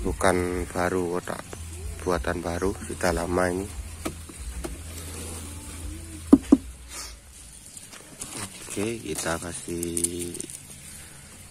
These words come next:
sisiran bekas di lubang-lubangnya. Nah, seperti ini, bisa digosokkan atau ditempel seperti ini.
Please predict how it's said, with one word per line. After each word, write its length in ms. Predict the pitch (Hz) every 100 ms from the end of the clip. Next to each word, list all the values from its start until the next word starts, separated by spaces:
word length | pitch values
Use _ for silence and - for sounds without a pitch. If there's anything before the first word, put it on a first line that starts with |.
| -
sisiran 560 | - 92 - 92 85 85
bekas 720 | 80 - - 87 110 - -
di 320 | 85 90 - - 87
lubang-lubangnya. 960 | 87 - 82 82 82 87 82 82 87 110 127 - - -
Nah, 160 | 92 -
seperti 480 | - - - 87 -
ini, 80 | 98 113 - -
bisa 240 | 165 87
digosokkan 880 | 82 82 87 - - - - - 117
atau 320 | - - 85
ditempel 2000 | 82 85 - - - - - - - - - - - - 85 85 78 82 92 110
seperti 280 | 98 90 -
ini. 320 | 90 90 95